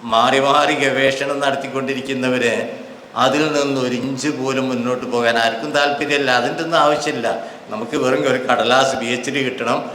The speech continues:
അതിലൂടെ കിട്ടുന്ന ഇൻക്രിമെൻറ്റിൻ്റെ ആനുകൂല്യം നേടണം,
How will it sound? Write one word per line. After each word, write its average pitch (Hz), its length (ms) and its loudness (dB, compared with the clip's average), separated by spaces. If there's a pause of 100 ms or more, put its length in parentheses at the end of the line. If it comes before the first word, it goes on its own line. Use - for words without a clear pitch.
(120)
അതിലൂടെ 123 400 0
കിട്ടുന്ന 135 360 -2
ഇൻക്രിമെൻറ്റിൻ്റെ 123 680 0
ആനുകൂല്യം 120 540 0
നേടണം, 110 420 0